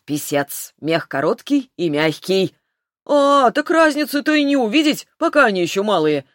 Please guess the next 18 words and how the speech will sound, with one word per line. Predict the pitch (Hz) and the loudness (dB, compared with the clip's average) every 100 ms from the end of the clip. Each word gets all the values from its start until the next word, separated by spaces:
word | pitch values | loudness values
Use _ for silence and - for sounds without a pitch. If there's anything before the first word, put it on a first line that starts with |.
| _ - | _ -12
Значит, | 180 233 - - | -4 -2 -4 -4
не | 262 | -2
волк». | 254 294 220 - _ _ _ _ _ | 2 4 2 -2 _ _ _ _ _
«Увы, | 127 151 143 226 | -2 -2 0 0
нет. | 254 160 196 220 - - - | 0 0 2 0 -6 -20 -10
И | 139 | -6
вот | 156 240 | -4 -4
еще | 151 156 | -4 -4
что, | 139 139 | -6 -4
Реин», — | 147 180 220 165 127 - | 0 2 2 0 -2 -12
сказал | - 151 151 | -8 -2 -2
Кай | 147 147 | -2 -4
Швейгард, | 147 143 170 190 170 175 _ _ | -4 -2 0 2 2 0 _ _
показывая | 135 151 156 156 156 | -6 -2 0 0 0
на | 147 | 0
свой | 143 143 | -2 -4
письменный | 143 160 147 147 143 | -2 -4 -4 -4 -4
стол. | - 139 131 | -4 -4 -4